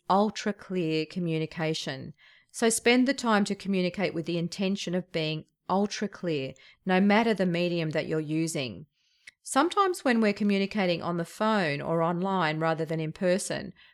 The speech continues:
we might use fewer words or use brevity, thinking we're being more efficient.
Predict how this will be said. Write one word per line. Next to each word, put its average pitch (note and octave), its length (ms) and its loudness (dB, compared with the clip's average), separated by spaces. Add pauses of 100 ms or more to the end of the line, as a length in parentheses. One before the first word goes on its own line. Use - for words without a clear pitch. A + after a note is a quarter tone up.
(100)
we G#3+ 100 0
might C4 360 4
use G#3 360 0
fewer A#3+ 440 2
words F3 760 2 (300)
or G3 80 2
use G#3+ 280 2
brevity, F3+ 680 0
thinking G#3 380 0
we're F#3+ 100 2
being D#3+ 320 0
more D3+ 180 0
efficient. D3+ 640 -4